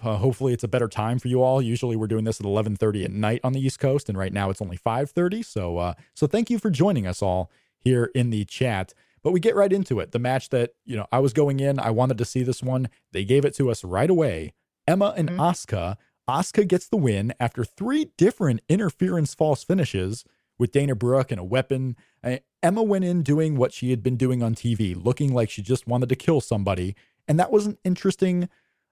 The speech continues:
Speaker 1: uh, dynamic in this match, because Asuka does the same thing. Asuka does kinda like the opposite,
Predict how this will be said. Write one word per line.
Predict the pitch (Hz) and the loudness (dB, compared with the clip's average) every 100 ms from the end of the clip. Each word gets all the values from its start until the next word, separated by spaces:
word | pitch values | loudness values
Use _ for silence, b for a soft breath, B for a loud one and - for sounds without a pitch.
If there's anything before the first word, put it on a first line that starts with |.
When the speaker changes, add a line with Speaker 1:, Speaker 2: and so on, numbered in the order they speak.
| - | -4
Speaker 1:
uh, | 135 139 151 | 0 2 0
dynamic | - 160 160 151 269 285 | 0 0 2 0 0 0
in | 147 | 0
this | 120 - | 0 0
match, | 98 85 104 | -2 -2 -4
because | - 147 170 - | -4 0 0 2
Asuka | 214 294 - 107 - _ | 0 0 0 -4 -4 _
does | 160 - | 0 0
the | |
same | 147 190 | 0 2
thing. | 160 - - | 2 -2 0
Asuka | 233 - 294 | 0 0 0
does | 226 190 | 2 2
kinda | - 233 | 0 0
like | 220 165 | 0 0
the | - | 0
opposite, | 117 135 - - | -2 -2 -4 -8